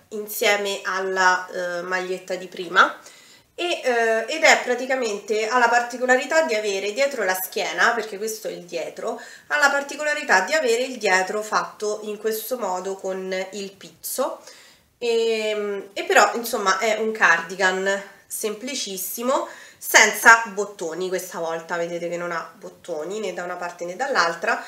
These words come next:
ed è, eh, carinissimo. A me piace tantissimo come colore, anche questo qui mi piace tantissimo, cioè io il verde e il rosa li amo, sono i miei colori preferiti, quindi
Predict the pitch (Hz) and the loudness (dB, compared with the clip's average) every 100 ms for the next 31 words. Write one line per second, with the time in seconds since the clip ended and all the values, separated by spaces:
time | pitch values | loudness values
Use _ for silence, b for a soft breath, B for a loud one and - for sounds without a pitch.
0 | B B 311 285 269 269 233 226 226 262 | B B 0 6 6 6 2 0 6 6
1 | 262 233 202 - - 214 220 240 262 214 | 6 2 -2 -4 -4 2 4 4 2 0
2 | 208 208 214 214 190 - 196 190 185 185 | 2 2 0 -4 -6 -4 -4 -4 -4 -4
3 | 185 190 180 175 175 175 185 - 190 - | -2 -2 -2 -2 -6 -10 -10 -8 -12 -10
4 | 208 180 - - 175 170 - - _ _ | -10 -8 -6 -6 -4 -6 -10 -20 _ _
5 | 170 170 175 - 170 165 - 160 190 180 | -12 -12 -14 -10 -8 -8 -8 -6 -4 -4
6 | 180 196 185 175 175 196 214 190 165 170 | -2 -4 -4 -4 -6 -4 -4 -2 -2 2
7 | 196 190 170 170 170 185 190 185 175 170 | 4 2 -2 -4 -4 -4 -6 -6 -6 -4
8 | 175 180 190 220 233 170 160 170 165 156 | -4 -6 -8 -8 -8 -10 -12 -10 -8 -10